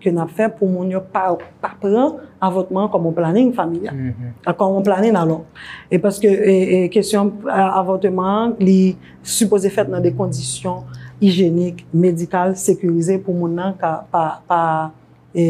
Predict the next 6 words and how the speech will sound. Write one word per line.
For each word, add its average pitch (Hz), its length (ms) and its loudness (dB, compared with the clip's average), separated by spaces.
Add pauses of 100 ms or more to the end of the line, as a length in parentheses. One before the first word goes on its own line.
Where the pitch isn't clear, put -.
(160)
tonbe 185 340 2
hmm, 170 440 -2
nan 170 160 2
lòt 180 240 2
konplikasyon 185 720 0
medikal, 160 400 -4